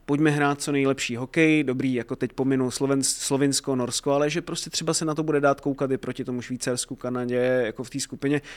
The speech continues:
nebo si řeknem, že prostě je dobrý, budeme hrát tušku, ale ve výsledku to každému bude jedno. A mně přijde, že od toho prostě lítáme od A do B a vlastně vůbec ani nevíme kam.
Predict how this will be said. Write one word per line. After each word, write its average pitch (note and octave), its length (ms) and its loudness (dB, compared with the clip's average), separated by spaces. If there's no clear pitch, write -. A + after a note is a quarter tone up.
nebo D3 320 6
si D#3+ 140 2
řeknem, D3 360 2
že B2+ 80 -4
prostě C3+ 340 0
je B2+ 60 6
dobrý, B2+ 300 2
budeme A2 200 -4
hrát G#2 180 -8
tušku, A2 480 -8
ale G#2+ 120 -6
ve A2 100 -4
výsledku A2+ 360 -8
to A2+ 160 -6
každému A#2+ 400 -4
bude A#2 220 -4
jedno. G2 340 -6
A G#2+ 60 -12
mně B2+ 160 -2
přijde, C3 280 0
že B2 140 0
od B2+ 140 -4
toho B2 200 -2
prostě B2+ 320 -4
lítáme B2+ 540 0
od C3+ 220 -2
A C3 500 2
do B2+ 160 -2
B B2+ 640 2
a A#2+ 160 -2
vlastně B2+ 460 -4
vůbec B2 260 -4
ani C3 160 -2
nevíme B2 360 -2
kam. A2+ 420 -4